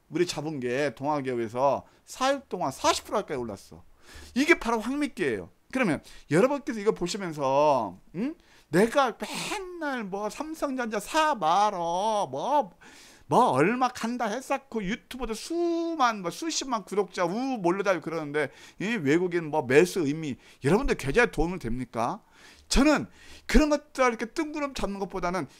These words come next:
여러분들 계좌를 위해서 지금 팁을 알려드리는 거예요. 자랑거리가 아니고. 아시겠죠? 오해하지 마세요. 왜 그러실까? 물론 그러시면 저희 왕팬도 많이, 많이 계시지만, 그분들한테 죄송하지만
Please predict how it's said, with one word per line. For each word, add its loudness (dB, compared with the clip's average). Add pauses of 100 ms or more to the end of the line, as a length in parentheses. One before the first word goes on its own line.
(120)
여러분들 4
계좌를 8
위해서 2
지금 -4
팁을 6
알려드리는 2
거예요. -4
자랑거리가 6
아니고. -4 (320)
아시겠죠? 4 (160)
오해하지 6
마세요. -2 (460)
왜 12
그러실까? -2 (520)
물론 0
그러시면 -4
저희 -6
왕팬도 -4
많이, -8 (560)
많이 -4
계시지만, -8 (100)
그분들한테 -4
죄송하지만 -2